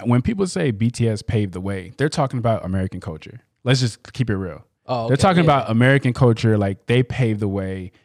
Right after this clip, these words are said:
Speaker 1: for K-pop to be what it is now. That's basically what you're saying when
Speaker 2: Yeah.
Speaker 1: you say that. And what I mean by that is, you're, like, people say, "Oh, Big Bang paved the way, Psy paved the way, Rain paved the way." Yeah,
Speaker 2: Yeah,
Speaker 1: they
Speaker 2: for
Speaker 1: came,
Speaker 2: me,
Speaker 1: they, they came.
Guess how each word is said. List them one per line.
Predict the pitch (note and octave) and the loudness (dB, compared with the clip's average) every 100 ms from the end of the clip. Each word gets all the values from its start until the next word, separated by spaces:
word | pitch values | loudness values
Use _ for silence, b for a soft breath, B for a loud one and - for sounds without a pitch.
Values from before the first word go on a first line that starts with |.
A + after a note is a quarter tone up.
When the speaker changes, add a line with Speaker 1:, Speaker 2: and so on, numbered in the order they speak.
| _ | _
Speaker 1:
for | A#2 | -4
K-pop | G#2+ - A#2+ - A2+ | -4 0 -2 0 -4
to | - | -4
be | F#2+ F#2+ | -4 -2
what | G2 | -2
it | F#2+ | -6
is | F#2 F2 | -8 -10
now. | F2 D#2 - _ _ _ | -12 -14 -20 _ _ _
That's | - C#3+ C3+ | 0 0 4
basically | C3 C3 C3+ B2 A2+ G#2+ - _ _ _ - | 2 2 -2 -2 -2 -4 -8 _ _ _ -2
what | B2 - | -2 0
you're | A#2+ | -2
saying | - A2+ G#2 | 2 2 2
when | G2+ | 0
Speaker 2:
Yeah. | |
Speaker 1:
you | G2 | -4
say | - G2+ | -6 -8
that. | F2+ F2 F2 | -8 -10 -6
And | B2+ | 0
what | C#3+ | 2
I | D3 | 2
mean | D#3+ G3+ | 2 4
by | D#3 | 4
that | A#2 G#2+ G#2 | 2 0 -2
is, | G#2 G#2+ G#2 - b b b - | -4 -4 -6 -8 b b b -2
you're, | C3+ C3+ - | -2 -2 -6
like, | A#2 A#2+ | -2 0
people | E3 D3+ | 2 2
say, | C#3 B2+ | -2 -2
"Oh, | F#3 A3 G3+ D3+ G#2+ - _ _ _ _ A#2+ | 0 4 4 2 0 -8 _ _ _ _ 0
Big | D#3 C#3 | 0 4
Bang | D3+ D#3+ | 4 4
paved | D3 B2 A2 | 4 2 0
the | A2+ | 0
way, | G#2+ G2+ G2 | 2 0 -4
Psy | - B2 B2 | -2 0 0
paved | B2 A#2+ A#2 | 2 0 2
the | |
way, | A#2 A2+ A2 | 2 2 0
Rain | G2 G#2+ A#2 | 0 0 0
paved | A2 A#2+ | 0 -2
the | A2 | 0
way." | A2 G#2+ G#2+ G#2+ - _ _ _ | 0 0 -2 -6 -10 _ _ _
Yeah, | F#3+ F4 E4 G2+ | 0 4 4 2
Speaker 2:
Yeah, | C#3 | 0
Speaker 1:
they | F3+ | 0
Speaker 2:
for | G3+ | 2
Speaker 1:
came, | A3+ A#3 | 2 2
Speaker 2:
me, | - | 2
Speaker 1:
they, | C#3+ F3 | -2 -4
they | C#3+ F3 | -2 -2
came. | - G3+ G#3+ A3 | 0 -2 0 -2